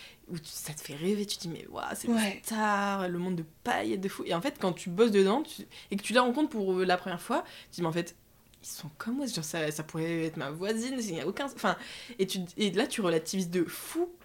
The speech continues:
Speaker 1: plein de choses, je trouve, et,
Speaker 2: Ouais.
Speaker 1: euh, et tu, tu, ça te remet aussi les pieds sur terre, où tu te dis, « Mais en fait, euh, ouais, l'influence, c'est génial, mais, euh, enfin, c'est, c'est trop cool, les paillettes, machin, mais en fait, les, c'est des gens comme toi, et ils ont rien, enfin, ils ont peut-être des trucs en plus, euh, voilà,
Speaker 2: Ouais.
Speaker 1: mais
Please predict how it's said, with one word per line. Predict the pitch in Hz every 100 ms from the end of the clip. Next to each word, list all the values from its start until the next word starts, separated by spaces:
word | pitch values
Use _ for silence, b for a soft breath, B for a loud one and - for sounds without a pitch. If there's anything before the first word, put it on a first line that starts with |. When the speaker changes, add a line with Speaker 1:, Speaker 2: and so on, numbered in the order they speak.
| - -
Speaker 1:
plein | 269 285
de |
choses, | 254 247 240
je |
trouve, | - 233 254 -
et, | 175
Speaker 2:
Ouais. | 175
Speaker 1:
euh, | 170 170 165 156 -
et | 165
tu, | - - -
tu, | 160
ça | 160
te | 156
remet | 175
aussi | 156 170
les | 151
pieds | 160
sur | 160 151
terre, | 208 175
où |
tu | 151
te |
dis, « | 165
Mais | 160
en |
fait, | 160 185
euh, | 160 147 b b b -
ouais, | 185
l'influence, | 170 170 175 156 - -
c'est | - 117 143 143
génial, | 151 175 185 214 185
mais, | 165
euh, | 143 151
enfin, | 139 156 147
c'est, | 151 160 147 147 156
c'est |
trop | - 180
cool, | - 220 220 214 190
les | 156 151
paillettes, | 185 175 -
machin, | 160 170 202 220 B B B
mais | 143
en |
fait, | 147 214
les, | 175 160 156 156
c'est | 156 160
des | 156
gens | 170 208
comme | 214
toi, | 202 226 240
et | - 165 165
ils | 165 170
ont | 160
rien, | 165 208 214 214
enfin, | 202 160 160
ils | 170 175
ont |
peut-être | 175 - - - 170
des | 165
trucs | - -
en | 269
plus, | 277 359 349 254
euh, | 185
voilà, | 190 262
Speaker 2:
Ouais. | 233
Speaker 1:
mais | 190